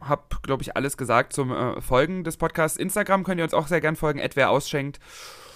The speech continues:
Und ansonsten bleibt gesund, das ist, glaub ich, aktuell das Wichtigste. Und empfehlt unseren Podcast weiter. Hört ihn gerne vier, fünf, sechs, sieben Mal pro Folge, damit wir ganz, ganz viele Aufrufe kriegen. Und lasst es euch gut gehen. Genießt die Weihnachtszeit.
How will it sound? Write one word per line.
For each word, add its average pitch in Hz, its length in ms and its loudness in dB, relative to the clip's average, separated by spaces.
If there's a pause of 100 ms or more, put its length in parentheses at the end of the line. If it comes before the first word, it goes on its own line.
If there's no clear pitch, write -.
(280)
Und 143 300 0
ansonsten 127 520 0
bleibt 131 320 2
gesund, 151 420 2
das 151 140 0
ist, 151 120 -6
glaub 151 140 -2
ich, 151 140 -6
aktuell 135 280 0
das 131 140 -6
Wichtigste. 180 540 -2
Und 139 400 -4
empfehlt 139 320 0
unseren 147 240 0
Podcast 175 400 0
weiter. 165 360 2 (440)
Hört 180 180 6
ihn 185 220 0
gerne 160 540 6
vier, 175 280 0
fünf, 170 240 -2
sechs, 160 260 0
sieben 143 200 -4
Mal 135 340 4
pro 190 220 0
Folge, 175 400 2
damit 147 240 -4
wir 151 120 2
ganz, 139 180 -2
ganz 147 180 -2
viele 135 160 2
Aufrufe 147 400 -2
kriegen. 143 340 -6
Und 120 380 -10
lasst 127 240 -4
es 135 100 -6
euch 98 220 -6
gut - 240 -8
gehen. 120 240 -4
Genießt 131 320 -4
die 185 80 0
Weihnachtszeit. 185 1300 6